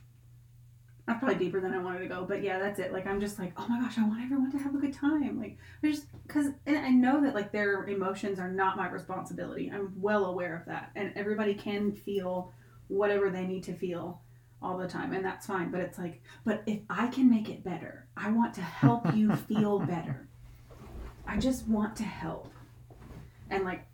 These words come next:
Speaker 1: I get that, like, sometimes helping is letting people feel like crap.
Speaker 2: Yeah.
Speaker 1: <laughs> You need to feel like crap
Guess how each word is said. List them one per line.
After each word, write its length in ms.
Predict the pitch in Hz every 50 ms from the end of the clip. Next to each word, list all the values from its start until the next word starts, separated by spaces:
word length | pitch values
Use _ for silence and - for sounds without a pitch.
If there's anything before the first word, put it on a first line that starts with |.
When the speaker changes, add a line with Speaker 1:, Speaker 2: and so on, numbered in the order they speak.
| - - - - - - - - - - - - - - -
Speaker 1:
I 120 | 175 175
get 200 | 165 156 156 156 -
that, 140 | - - -
like, 120 | 165 160
sometimes 340 | - 165 165 - - - -
helping 280 | - - - - - -
is 120 | 170 -
letting 220 | - - - - -
people 240 | - - 110 -
feel 160 | - - - -
like 120 | - -
crap. 280 | - - - - - - - - - - - - - - - -
Speaker 2:
Yeah. 200 | - 98 85 - - -
Speaker 1:
<laughs> 60 | - - - - - - - - - - - 233 - - - - - - - - - - -
You 160 | 214 220 262
need 160 | 247 247 247 247
to 80 | 220
feel 160 | - - 170
like 160 | - - - -
crap 280 | - 160 - - -